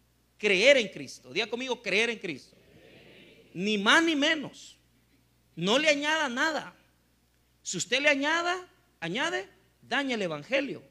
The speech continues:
porque le está agregando obras. Por ejemplo, yo me acuerdo que por, por un mom-, eh, allá en, cuando estuve trabajando en Usulután, siempre habían iglesias pequeñitas y me dicen, "Pastor, ¿verdad que el bautismo salva?".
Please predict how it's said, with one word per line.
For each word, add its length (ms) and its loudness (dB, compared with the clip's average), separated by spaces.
porque 240 -4
le 80 -4
está 160 -6
agregando 460 -4
obras. 540 -4
Por 120 -2
ejemplo, 400 0
yo 120 -4
me 100 -2
acuerdo 380 -2
que 200 -4
por, 340 -6
por 200 -4
un 120 -2
mom-, 240 -6
eh, 280 -8
allá 280 -6
en, 120 -10
cuando 260 -10
estuve 380 -8
trabajando 480 -10
en 60 -10
Usulután, 500 -10
siempre 440 -2
habían 440 -4
iglesias 400 -8
pequeñitas 460 -10
y 20 -10
me 40 -10
dicen, 180 -12
"Pastor, 440 -8
¿verdad 220 -6
que 80 -8
el 80 -4
bautismo 600 -6
salva?". 600 -4